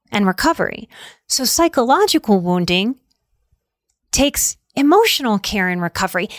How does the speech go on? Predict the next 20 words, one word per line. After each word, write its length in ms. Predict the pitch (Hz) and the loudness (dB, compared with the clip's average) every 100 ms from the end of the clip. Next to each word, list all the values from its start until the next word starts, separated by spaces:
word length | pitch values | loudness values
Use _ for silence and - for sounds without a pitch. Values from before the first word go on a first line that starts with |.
| - - | -10 -2
And 180 | 294 330 | 2 4
this 220 | 415 - 240 | 2 0 -2
actually 560 | 294 - - 247 220 | 0 0 -2 -2 -2
means 420 | 220 339 285 254 - _ _ _ _ _ _ _ _ | -4 -2 -2 -2 -6 _ _ _ _ _ _ _ _
sometimes 580 | - 349 370 - 285 220 | -4 0 0 2 2 0
building 640 | 196 277 302 285 269 233 - 302 | 0 0 0 -2 -4 -6 -4 0
up 400 | 339 240 - - _ _ | 0 0 -2 -8 _ _
our 140 | 254 254 | -4 -2
ego 260 | 302 302 226 | -2 2 2
strength. 460 | - 180 - - _ _ _ _ _ _ _ _ _ _ | 2 -4 -8 -18 _ _ _ _ _ _ _ _ _ _
We 120 | 240 277 | 2 4
need 220 | 311 359 | 6 4
a 60 | 320 | 2
certain 400 | - 330 320 302 | 0 -2 -2 0
amount 280 | 269 277 | 2 2
of 120 | 233 - | 2 -2
ego 380 | 294 311 226 202 | -4 2 2 2
to 120 | 208 | -2
be 120 | 254 | -2
resilient, 720 | 202 180 247 302 170 - - | 0 0 0 0 -2 -6 -16